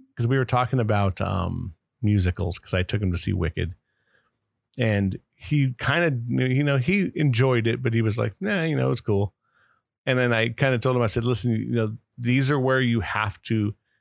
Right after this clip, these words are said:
think about people in your life later on." <laughs> Because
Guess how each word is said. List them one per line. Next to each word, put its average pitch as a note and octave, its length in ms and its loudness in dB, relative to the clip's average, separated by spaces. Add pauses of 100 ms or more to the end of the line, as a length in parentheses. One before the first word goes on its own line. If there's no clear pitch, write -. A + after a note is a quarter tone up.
(280)
think B2+ 480 -2
about G#2 480 0 (220)
people B2 420 0
in A#2 200 0
your G#2 120 -2
life G2 340 -2
later F#2+ 320 -2
on." F2+ 380 -6
<laughs> - 960 -12
Because D3+ 640 2